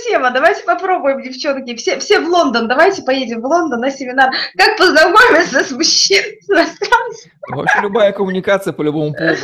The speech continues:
Speaker 2: может привести к такому знакомству. А коммуникация может быть только по-английски. Даже в библиотеке можете познакомиться. Вот, кстати, приезжаете.
Speaker 1: Кстати, кстати, пускай в библиотеке, между прочим, не как у нас: «У тебя есть карточка».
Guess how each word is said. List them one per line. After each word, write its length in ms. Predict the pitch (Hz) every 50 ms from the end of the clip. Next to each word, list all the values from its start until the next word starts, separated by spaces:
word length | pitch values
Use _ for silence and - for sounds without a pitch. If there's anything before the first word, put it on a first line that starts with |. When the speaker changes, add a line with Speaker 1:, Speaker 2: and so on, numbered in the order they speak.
| 131 139
Speaker 2:
может 220 | 143 139 123 -
привести 320 | 135 131 135 131 - 135
к 40 | 123
такому 320 | - 135 123 - 123 117 120
знакомству. 640 | 113 117 120 - - - - - - - 92 - _ _ _ -
А 80 | 135
коммуникация 1000 | 127 - 151 147 151 151 151 139 - 202 202 226 220 - - - 151 127 113 107 104
может 280 | 120 160 196 190 143
быть 140 | 120 117 -
только 220 | - 170 165 -
по-английски. 500 | - 143 139 135 135 120 113 107 - -
Даже 180 | 123 156 165 151
в 60 | 127
библиотеке 680 | 120 135 190 175 185 185 180 175 180 - 160 135 - 131
можете 300 | 117 110 104 107 - 110
познакомиться. 760 | - - 110 113 107 104 - 101 90 87 85 - - - - _ _ _ _ _ _ _ _ _ _ _ _ _ _ _
Вот, 460 | - 113 123 135 123 98 - - _ _ _ _ _ _ _
кстати, 580 | _ - - - - 107 82 - - - - _ _ _
приезжаете. 520 | 123 131 143 180 208 190 165 120 101 -
Speaker 1:
Кстати, 260 | - 254 - - - - - - _ _ _ _ -
кстати, 480 | - - - - 277 240 240 - 220
пускай 480 | - 277 - - - 269 240 233 233 233
в 60 | 208
библиотеке, 580 | 226 220 277 285 262 - - 254 214 196 196 190
между 300 | 185 185 175 180 190 180
прочим, 320 | 240 262 294 277 - 214
не 80 | 202 196
как 240 | 196 240 226 233 233
у 60 | 226
нас: 260 | 214 196 190 185 -
«У 60 | 175
тебя 240 | 175 - 156 156 156
есть 400 | 151 156 208 262 262 233 - -
карточка». 760 | - 240 247 233 202 175 180 208 202 - - - - 190 180